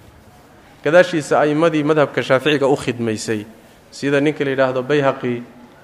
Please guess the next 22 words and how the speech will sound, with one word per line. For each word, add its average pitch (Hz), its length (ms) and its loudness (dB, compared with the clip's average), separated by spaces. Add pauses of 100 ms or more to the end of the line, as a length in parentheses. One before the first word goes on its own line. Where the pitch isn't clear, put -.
(100)
iyo 120 140 -6
Imaamu 127 260 -4
Nawawi 135 540 4
iyo 127 160 0
keyrkood, 147 340 2
waxay 151 260 2
leeyihiin 165 520 2 (640)
xadiisku 160 480 2
waa 156 240 10
asaxay, 170 520 2 (100)
waana 135 280 4
madhabkii 135 400 2
Shaafici. 113 460 -2 (1900)
Laanna 147 300 4
haddaan 143 360 4 (120)
ra'yi 143 260 4
maro, 117 260 0 (720)
oon 143 160 4
ku 151 120 -4
idhaahdo, 151 480 4 (420)
"Ra'yigaasi 151 640 4
waxaan 143 480 2